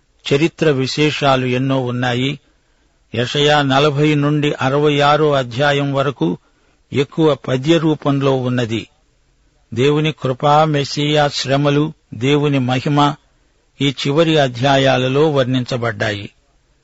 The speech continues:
యోహాను శుభవార్త మొదటి అధ్యాయం ఇరవై మూడో వచనం, ప్రవక్త అయిన యెషయా చెప్పినట్లు,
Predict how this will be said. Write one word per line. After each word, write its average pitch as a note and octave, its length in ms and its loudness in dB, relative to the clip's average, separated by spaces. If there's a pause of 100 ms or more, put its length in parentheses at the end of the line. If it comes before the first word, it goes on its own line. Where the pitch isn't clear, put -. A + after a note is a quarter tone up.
(420)
యోహాను D3+ 420 2
శుభవార్త C#3 680 -2
మొదటి C3+ 360 0
అధ్యాయం C3+ 600 -2
ఇరవై C3+ 400 0
మూడో D3 440 0
వచనం, B2+ 480 -4 (760)
ప్రవక్త C3+ 400 -2
అయిన D3+ 340 2
యెషయా C#3+ 580 0 (100)
చెప్పినట్లు, D3+ 600 -2